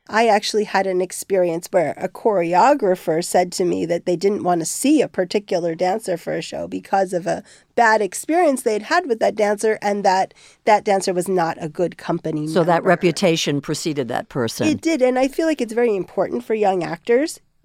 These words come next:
Speaker 1: you know, even when you're starting out, even when you're in college, you're doing summer stock or non-union work, that's, it all begins then,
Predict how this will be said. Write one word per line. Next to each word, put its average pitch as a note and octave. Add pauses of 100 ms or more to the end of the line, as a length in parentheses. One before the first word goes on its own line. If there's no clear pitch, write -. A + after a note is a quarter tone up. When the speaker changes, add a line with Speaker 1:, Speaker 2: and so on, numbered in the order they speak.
(120)
Speaker 1:
you A#3+
know, G#3
even C#4
when G#3
you're E3+
starting F3+
out, E3+
even F#3
when F3
you're D#3
in D#3+
college, F3+
you're D#3+
doing F3+
summer F#3+
stock E3
or D#3
non-union G3
work, G3 (320)
that's, C#4
it A3
all A3
begins F#3
then, E3